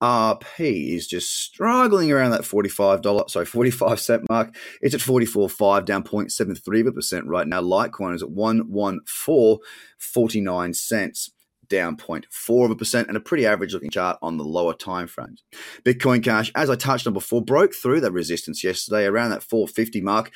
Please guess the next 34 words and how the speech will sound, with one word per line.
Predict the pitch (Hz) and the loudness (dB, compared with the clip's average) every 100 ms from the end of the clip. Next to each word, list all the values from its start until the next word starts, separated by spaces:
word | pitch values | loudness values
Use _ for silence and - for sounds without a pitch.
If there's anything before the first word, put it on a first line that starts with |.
| - - | -18 -8
and | - | -2
is | 123 123 | 0 0
now | 151 | -2
currently | - 151 135 | 0 -2 -2
sitting | 110 110 107 | -2 -2 -2
at | |
four | - 120 120 | -2 0 0
fifty-three | - 127 123 104 - 110 110 | 0 -2 -2 -6 0 0 0
point | 165 180 - | 0 -2 -2
three | - 87 80 | -2 -2 -2
three, | - 101 98 | -2 0 2
up | 113 - | 0 -2
four | - 127 131 139 | 0 4 6 4
point | - - 110 107 - - | -2 -4 -2 -2 -6 -10
two | - 101 101 _ | -4 -2 -4 _
four | - 90 87 | -6 0 0
percent. | - 82 - 113 95 - _ _ _ - - - - | -2 -8 -8 -6 -6 -10 _ _ _ -16 -14 -14 -2
Binance, | - 104 110 131 131 | 2 4 4 0 -2
another | 101 110 113 | 0 2 2
market | 107 107 | 0 0
that | 101 | -4
has | - 113 117 | -2 -2 -2
had | - 104 95 | -2 -2 -2
a | - 90 | 0 -2
progression | 87 - 92 80 107 - 98 | -2 -6 -4 0 0 0 -4
to | 85 | -4
the | 87 | -2
upside | 98 113 - 107 87 | 0 0 0 0 -2
today, | 90 98 95 87 - - | -2 0 0 -2 -8 -4
with | 127 151 | 0 2
it | - | 0
sitting | - 123 113 113 | 0 0 2 0
against | 98 165 - - | 0 -2 -2 -6
Tether | 104 95 | -2 0